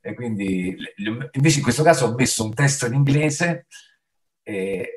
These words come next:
e, e l'atmosfera è appunto quella di un pezzo si-, sinatrese, sinatrano, non so come si dica,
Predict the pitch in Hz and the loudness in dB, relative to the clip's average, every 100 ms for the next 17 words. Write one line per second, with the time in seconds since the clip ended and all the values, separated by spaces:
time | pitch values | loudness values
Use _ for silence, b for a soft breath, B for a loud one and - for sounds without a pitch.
0 | - - 165 123 127 156 160 143 123 - | -8 -6 -4 0 0 2 2 4 4 4
1 | 113 101 95 101 92 92 95 87 104 98 | 0 -2 -4 -2 -2 -2 -2 -4 -2 -2
2 | - 92 107 - - 113 - 104 107 90 | -4 -8 -8 -6 -2 2 2 2 -2 -2
3 | 82 95 92 87 - 85 80 80 - - | -6 -4 -2 0 -2 -2 -4 -8 -8 -8
4 | 80 95 104 113 82 | -6 -6 -2 -2 -2